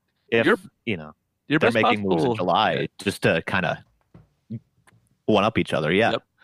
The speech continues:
Speaker 2: Your best possible deal isn't really born of, like, somebody else's prospect tree nearly as much as it is the number of suitors you have for somebody and their desperation level for actually upgrading their team. So that's, like, uh, we al-, yeah, we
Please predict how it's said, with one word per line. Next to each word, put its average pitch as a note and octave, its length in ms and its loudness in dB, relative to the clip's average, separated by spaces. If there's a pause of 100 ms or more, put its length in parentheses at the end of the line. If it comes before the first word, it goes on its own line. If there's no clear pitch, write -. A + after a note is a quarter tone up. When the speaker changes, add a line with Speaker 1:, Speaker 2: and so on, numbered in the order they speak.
(140)
Speaker 2:
Your D3 100 -2
best A3+ 180 0
possible F#3+ 320 0
deal A#2+ 320 2
isn't C#3 240 -2
really A#2 180 -2
born G2+ 500 -2
of, F2+ 440 -4 (160)
like, G#2 180 -4 (220)
somebody B2 420 -2
else's F#2 640 -6 (140)
prospect A2 400 -2
tree F#2 320 -6
nearly C#3+ 360 0
as A2+ 120 -2
much A2 220 -4
as F#2+ 100 -8
it F#2+ 100 -8
is F#2+ 260 -6
the G#2 100 -6
number F#2 200 -4
of F2 100 -6
suitors F2 380 -6
you D#2+ 100 -8
have D#2 220 -8
for - 120 -16
somebody - 520 -12 (280)
and G#2+ 120 0
their G#2+ 100 2
desperation F2+ 640 -4
level D#2 260 -6
for E2 140 -8
actually D#2+ 300 -6
upgrading D#2+ 340 -12
their D#2+ 140 -14
team. - 240 -16 (320)
So G#2 160 0
that's, D3 340 -2 (280)
like, C3 220 0
uh, C#3+ 120 4 (100)
we E3 100 2
al-, G3 140 2 (220)
yeah, C3 160 2 (220)
we C#3 120 0